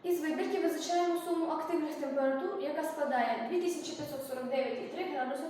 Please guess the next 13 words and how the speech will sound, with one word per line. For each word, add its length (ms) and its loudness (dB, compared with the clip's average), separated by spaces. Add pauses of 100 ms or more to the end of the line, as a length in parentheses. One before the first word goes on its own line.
Цельсія. 440 -6 (3500)
У 60 -6
місті 320 4
Нетішин 400 2
достатньо 420 0
волого. 480 2
Це, 100 2
в 40 0
свою 220 -2
чергу, 320 2
говорить 380 2
про 80 -2
сприятливі 540 -2